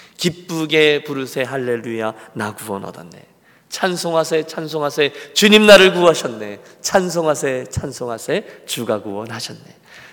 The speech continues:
여러분, 이 찬송이 바로 그런 배경에서 나온 거죠. 전 지금 여러분을 보면서 참 신비롭습니다.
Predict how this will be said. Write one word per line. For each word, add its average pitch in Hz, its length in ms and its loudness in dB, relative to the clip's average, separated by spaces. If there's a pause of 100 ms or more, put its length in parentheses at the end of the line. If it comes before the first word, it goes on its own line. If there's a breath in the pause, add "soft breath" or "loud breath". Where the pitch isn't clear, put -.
여러분, 233 200 4
이 220 60 0
찬송이 247 420 -2
바로 180 220 4
그런 233 360 8
배경에서 190 560 2 (220 loud breath)
나온 139 360 -8
거죠. - 300 -20 (1400 soft breath)
전 123 160 -8
지금 117 240 -6
여러분을 127 340 -2
보면서 113 280 -8
참 131 180 -10
신비롭습니다. 190 840 -8